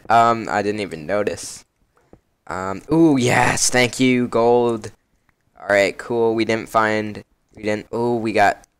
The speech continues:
we got all the dogs now. Um, yeah, we didn't get the, we didn't get what we wanted, whatever. I don't, I don't know how to English. Um,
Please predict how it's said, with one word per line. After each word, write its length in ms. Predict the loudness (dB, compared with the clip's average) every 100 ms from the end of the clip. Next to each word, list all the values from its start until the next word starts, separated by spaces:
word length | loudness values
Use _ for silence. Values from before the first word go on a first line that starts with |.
| _ _ _ _ _ _
we 80 | _
got 260 | -12 -12 -8
all 280 | -2 0 0
the 140 | -2 -10
dogs 520 | -8 -8 -8 -12 -18
now. 220 | -16 -16 -18 _ _ _ _ _ _ _ _ -10 0
Um, 520 | 2 2 -2 -6 -14 _ _
yeah, 180 | -10 -8
we 160 | -8 -4
didn't 400 | -4 -4 -12 -4
get 340 | -4 -4 _
the, 520 | -12 -10 -8 -10 -12 -18 _ _ _ _ _ _ -20 _ _ _ _ _
we 100 | -14
didn't 260 | -10 -10 -6
get 280 | -4 -4 -4
what 220 | -8 -8
we 280 | -10 -10 -12
wanted, 640 | -12 -10 -10 -14 -16 -20 -14
whatever. 380 | -12 -12 -14 -18 _ -14
I 120 | -14
don't, 180 | -12 -14
I 60 | -16
don't 260 | -16 -16
know 260 | -16 -16 -16
how 180 | -14 -12
to 140 | -14 -18
English. 400 | -18 -16 -16 -18 -20 -20 -20 -6
Um, 380 | -2 -2 -6